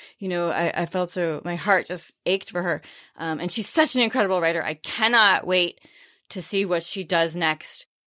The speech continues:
One of the things from this book that still sticks in my mind and I've been thinking about, even though I read it many months ago, is that for a short period of time, like in nineteen ninety-seven, Tiger Beat magazine had a section in the back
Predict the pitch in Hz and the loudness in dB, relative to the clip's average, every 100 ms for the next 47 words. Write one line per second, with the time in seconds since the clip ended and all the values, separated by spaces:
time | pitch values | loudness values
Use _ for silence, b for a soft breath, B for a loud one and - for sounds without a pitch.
0 | _ - 240 330 392 440 339 311 269 - | _ 6 8 10 8 6 6 4 2 -4
1 | - 294 262 247 214 226 226 196 - - | 2 6 6 6 4 4 6 4 2 -6
2 | - - - - - 208 202 208 208 - | -10 -8 -8 -12 0 6 8 8 4 0
3 | 214 202 226 208 202 185 220 208 190 175 | -4 0 2 4 6 6 6 4 4 2
4 | 160 175 170 185 185 190 180 - 185 175 | 2 -2 -2 -2 2 4 2 0 -6 -2
5 | 170 165 175 165 175 180 170 170 226 254 | 0 2 2 2 0 0 -2 -2 0 2
6 | 208 180 170 B B B B _ - _ | 4 4 2 B B B B _ -20 _
7 | - 240 220 214 311 320 339 202 196 262 | -6 2 4 6 4 4 4 4 4 2
8 | - 196 240 214 190 175 175 196 190 180 | 4 4 6 2 2 0 0 0 0 0
9 | 180 180 170 185 185 170 196 214 151 165 | 0 0 2 0 0 0 0 -4 -2 -2
10 | 156 180 214 208 175 175 165 165 185 - | -2 -2 -4 -4 0 2 2 -2 -8 -8
11 | 202 196 175 170 226 - | -6 -4 0 2 2 0